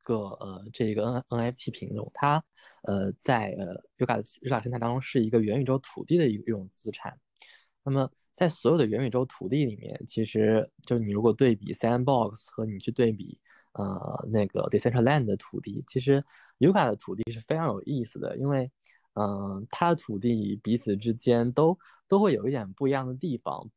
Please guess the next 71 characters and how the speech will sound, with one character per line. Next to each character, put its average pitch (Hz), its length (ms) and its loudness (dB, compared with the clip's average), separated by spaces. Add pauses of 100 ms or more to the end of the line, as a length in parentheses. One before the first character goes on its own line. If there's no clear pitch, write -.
(100)
包 120 180 0
括 120 160 -2
它 - 140 -10
的 110 100 -4
场 107 380 -8
景 123 220 0
啊， 101 100 -4
或 123 160 2
者 107 60 2
是 107 60 0
包 120 160 0
括 127 80 2
它 120 100 2
自 120 180 -10
己 - 160 -8
的， 107 240 -8 (300)
呃， 98 220 -4
资 139 320 2
源 113 220 4
啊、 104 140 2
神 110 260 0
器， 120 300 2
或 127 140 2
者 113 120 4
是， 110 460 2
呃， 104 180 -2 (180)
非 - 80 -2
常 117 140 2
稀 - 140 -12
有 113 120 6
的 110 100 -2
Coda。 117 440 2 (460)
所 160 160 4
以 - 20 6
你 139 60 6
就 135 60 8
会 156 40 8
看 151 240 0
到 127 240 4
我 117 320 0
买 139 180 -4
到， 110 320 -2 (140)
呃， 113 80 -6
第 131 160 -6
一 139 60 0
块 131 180 -2
土 - 240 -14
地 107 160 -4
之 110 140 -4
后， 113 200 2
可 - 160 -10
能 104 200 -4 (320)
我 107 80 2
就 127 80 6
会 165 100 4
想 - 380 -8
去， 127 360 2 (280)
呃， 98 400 -6
再 147 120 2
去 147 80 2
寻 120 240 -2
找 143 180 2
和 - 180 -6
这 135 100 0
块， 135 140 2
就 139 120 -4
是 143 60 0
怎 - 160 -4
么 - 80 -4
样 135 220 0
去 131 340 0